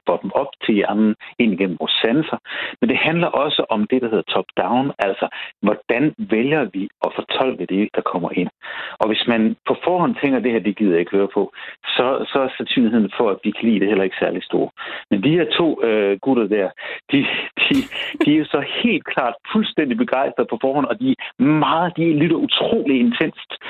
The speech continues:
øh, til det, øh, til det musik, og derfor får de også mange nuancer med. Og lige i det her tilfælde, Alicia Keys til-, tilfælde, der er det jo også sådan meget gospel-inspireret, så de her er også, altså det er en genre, de sådan set ikke er så langt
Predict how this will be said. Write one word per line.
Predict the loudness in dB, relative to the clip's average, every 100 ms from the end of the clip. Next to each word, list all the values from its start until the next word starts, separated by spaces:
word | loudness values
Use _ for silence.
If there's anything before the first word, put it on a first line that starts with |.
| -10 -10 -2 2
øh, | 2 2 0
til | 0 2
det, | 2 4
øh, | 2 2 0
til | -2
det | 0
musik, | 2 2 0 0 -4 -2
og | 2
derfor | 2 -2 -8 -4
får | 0
de | 2
også | 0 2
mange | 0 2
nuancer | 2 2 0 0
med. | 2 2 0 -6 -10 -6 -2
Og | 0
lige | 2 2
i | 2
det | 2
her | 2 0
tilfælde, | 0 2 0 2 2 2
Alicia | 0 0 0 0
Keys | 2 0 2
til-, | 2 2 2
tilfælde, | 0 2 2 2 -2 -6 -10 -4 0
der |
er | 0 2
det | 4
jo | 4
også | 2 -2 0
sådan | 4
meget | 4 2 0
gospel-inspireret, | -2 -2 -4 0 0 0 0 0 0
så | -2 -2 -2
de | -2 0
her | -2 0
er | 0 0
også, | 0 -2 -4 -6 -14 -4 -2
altså | 0
det | 2 2
er |
en | 2 0
genre, | 0 0 0
de | 0
sådan | 0 -2 0
set | 2
ikke | 2 2 0
er | 0 -2 -10 -18 -4
så | -2
langt | 0 -2 -4